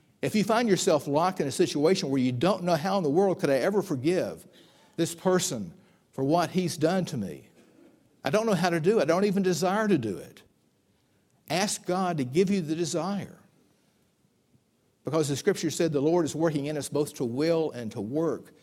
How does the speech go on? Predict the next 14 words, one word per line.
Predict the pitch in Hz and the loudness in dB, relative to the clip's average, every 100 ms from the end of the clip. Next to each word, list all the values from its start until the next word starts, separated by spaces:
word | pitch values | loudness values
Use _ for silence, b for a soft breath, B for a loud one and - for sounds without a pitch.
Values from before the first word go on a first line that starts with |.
| b b b | b b b
according | - - 156 139 | -18 -4 -2 0
to | 123 | -2
what | 120 | -2
he's | 123 117 | -4 -10
calling | - 120 104 95 | -8 -8 -8 -12
us | - | -14
to | 87 | -12
do. | 92 - B B | -12 -14 B B
He | - 214 | -4 0
will | 180 123 | 2 0
give | 113 170 170 | 2 2 2
you | 110 101 87 95 b b 123 | -2 -4 -6 -12 b b -10
the | |
desire. | 107 98 113 98 87 73 58 | -8 -6 -6 -6 -8 -12 -16